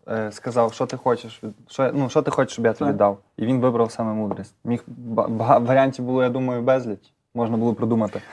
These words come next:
Speaker 2: Так, так
Speaker 1: Але
Speaker 2: там
Speaker 1: він, мені
Speaker 2: були
Speaker 1: здається,
Speaker 2: варіанти різні.
Speaker 1: в нього була пр-, в нього було пра-, в нього був правильний мотив. Він, на-, мабуть,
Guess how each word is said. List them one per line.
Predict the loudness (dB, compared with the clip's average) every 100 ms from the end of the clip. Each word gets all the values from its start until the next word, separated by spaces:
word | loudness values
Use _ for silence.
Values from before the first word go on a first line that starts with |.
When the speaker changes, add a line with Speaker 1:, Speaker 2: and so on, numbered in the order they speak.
| 2
Speaker 2:
Так, | 2
так | 6
Speaker 1:
Але | 8 8
Speaker 2:
там | 10
Speaker 1:
він, | 8
мені | 8 6
Speaker 2:
були |
Speaker 1:
здається, | 8 8 8 6
Speaker 2:
варіанти | 4 2
різні. | -2 0
Speaker 1:
в | 2
нього | 4 6
була | 8 6
пр-, | 6 -2
в | -4
нього | 0 0
було | 2 2 2 0 -2
пра-, | 0 0
в | 0
нього | -2 -2
був | 0 0
правильний | 6 6 6
мотив. | 4 2 2
Він, | 2 0
на-, | 0
мабуть, | 0 2 2 0